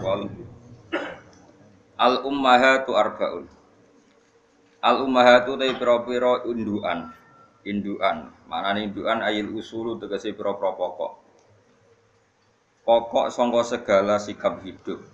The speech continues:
sikap pilihan hidup, wa arbaun iku papat. Minal asya'i, sange pira-pira perkara.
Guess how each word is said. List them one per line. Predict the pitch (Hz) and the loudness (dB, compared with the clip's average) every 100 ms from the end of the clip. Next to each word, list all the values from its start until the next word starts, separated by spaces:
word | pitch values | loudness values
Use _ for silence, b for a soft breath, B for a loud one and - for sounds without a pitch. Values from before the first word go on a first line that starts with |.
| _ _ | _ _
sikap | - 92 - 87 - | -18 -12 -6 -6 -4
pilihan | 98 95 92 95 | -6 -4 -6 -8
hidup, | 90 95 87 | -12 -14 -8
wa | 98 | -2
arbaun | 95 - 78 92 | -2 -2 -6 -6
iku | 92 90 | -8 -8
papat. | 78 - - - _ _ _ _ _ _ _ _ _ _ | -10 -10 -16 -20 _ _ _ _ _ _ _ _ _ _
Minal | 98 98 98 92 | -12 -4 -2 -2
asya'i, | 92 - 101 95 | -4 0 0 0
sange | - 87 87 | -4 -6 -6
pira-pira | 85 80 - 80 | -8 -10 -10 -14
perkara. | - - - - | -14 -20 -20 -20